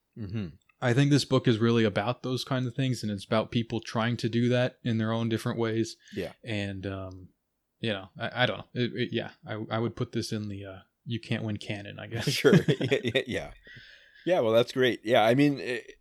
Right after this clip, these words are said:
Speaker 1: yeah. It's another book where I, after you've talked about it, I have to, like, go download it immediately kind of thing, you know what I mean?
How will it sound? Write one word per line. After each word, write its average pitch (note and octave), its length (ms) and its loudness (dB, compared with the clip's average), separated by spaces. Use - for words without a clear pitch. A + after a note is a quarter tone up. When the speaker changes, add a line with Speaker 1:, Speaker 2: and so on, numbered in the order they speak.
Speaker 1:
yeah. D#2+ 200 -4
It's - 100 -6
another C3+ 260 4
book A2+ 280 0
where F2+ 340 2
I, G2 120 -6
after G2+ 300 -4
you've F2 140 -6
talked - 320 -2
about D2+ 180 -10
it, C#2+ 180 -10
I D2+ 60 -14
have E2+ 240 -14
to, F2 100 -16
like, D2+ 140 -14
go E2 160 -8
download D2 360 -14
it C#2+ 100 -16
immediately D#2 480 -12
kind F2 220 -10
of F2 60 -8
thing, F#2 160 -6
you F#2+ 100 -6
know - 20 -4
what F#2 80 -6
I F#2+ 40 -6
mean? G#2+ 180 4